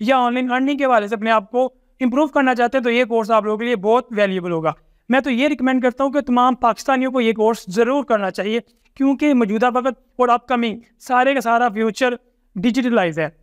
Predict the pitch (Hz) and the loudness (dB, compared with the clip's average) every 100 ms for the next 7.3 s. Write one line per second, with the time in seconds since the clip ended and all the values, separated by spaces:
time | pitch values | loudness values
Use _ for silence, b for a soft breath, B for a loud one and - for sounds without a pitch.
0 | _ 208 220 269 262 254 262 262 262 - | _ -2 0 2 2 0 -4 -2 -6 -2
1 | 233 202 214 247 262 233 208 196 214 226 | -2 0 0 0 -2 -2 -4 -2 -4 -4
2 | _ _ 226 214 214 254 226 226 247 254 | _ _ -4 0 0 0 0 0 0 -2
3 | 233 233 233 240 202 208 226 233 202 196 | -2 0 0 -2 -4 -4 0 0 0 0
4 | 233 233 226 233 _ _ 262 254 233 - | -2 0 0 0 _ _ -6 0 -2 0
5 | 247 247 233 208 214 226 202 233 170 202 | -2 0 0 0 0 0 0 -4 -4 -4
6 | 214 196 - 208 - 202 202 220 175 175 | -4 -6 0 0 0 -2 0 -2 -4 -6
7 | - 170 | -6 -6